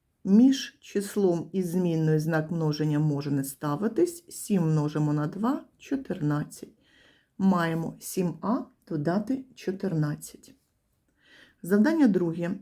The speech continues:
Використаємо розподільну властивість множення відносно віднімання.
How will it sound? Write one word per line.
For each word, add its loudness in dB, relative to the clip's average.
Використаємо 2
розподільну 0
властивість -4
множення 4
відносно 0
віднімання. -2